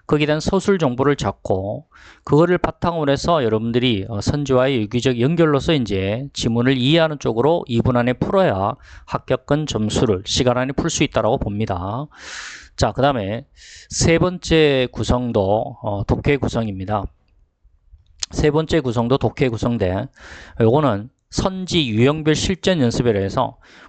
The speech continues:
문항당 이 분의 독해력을 키울 수 있는 그런 내용이 되겠습니다. 어, 시험에서, 어, 출제 교수님이 내는 그 선지 유형은 전체, 어, 스물 가지 유형으로 나누어져 있습니다.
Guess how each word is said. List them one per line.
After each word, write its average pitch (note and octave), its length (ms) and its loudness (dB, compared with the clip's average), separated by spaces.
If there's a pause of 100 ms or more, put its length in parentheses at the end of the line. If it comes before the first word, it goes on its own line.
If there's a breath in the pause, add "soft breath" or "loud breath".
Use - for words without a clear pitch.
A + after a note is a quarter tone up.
문항당 D3 580 0
이 C3+ 180 2
분의 F3+ 240 2
독해력을 C#3+ 520 0
키울 F3 300 0
수 - 180 -2
있는 A#2+ 440 0 (280)
그런 C3+ 240 2
내용이 A#2 260 4
되겠습니다. G2 640 -4 (480 loud breath)
어, G2+ 260 0
시험에서, D#3+ 800 0
어, A2+ 100 -6
출제 D#3 320 0
교수님이 D#3+ 460 0
내는 A#2 540 0
그 A2 100 0
선지 D#3+ 360 0
유형은 A2+ 600 0 (400 loud breath)
전체, B2 600 0 (120)
어, G#2 200 -4
스물 F#3 360 0
가지 D#3 300 0
유형으로 B2+ 460 4
나누어져 A2 420 0
있습니다. F#2+ 580 -6